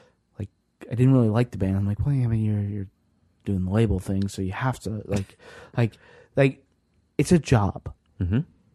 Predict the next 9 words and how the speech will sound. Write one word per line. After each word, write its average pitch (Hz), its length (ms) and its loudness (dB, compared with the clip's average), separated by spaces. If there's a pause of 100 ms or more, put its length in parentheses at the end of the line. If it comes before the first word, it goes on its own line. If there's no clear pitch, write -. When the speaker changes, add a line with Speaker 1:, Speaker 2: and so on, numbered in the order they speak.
(380)
Speaker 2:
Yeah. 147 220 0 (1600)
Speaker 1:
You 107 100 -2
know, 98 180 -4 (120)
you - 80 -10
create 139 300 4
on 151 140 6
your 143 100 8
own 139 120 6
time. 123 440 0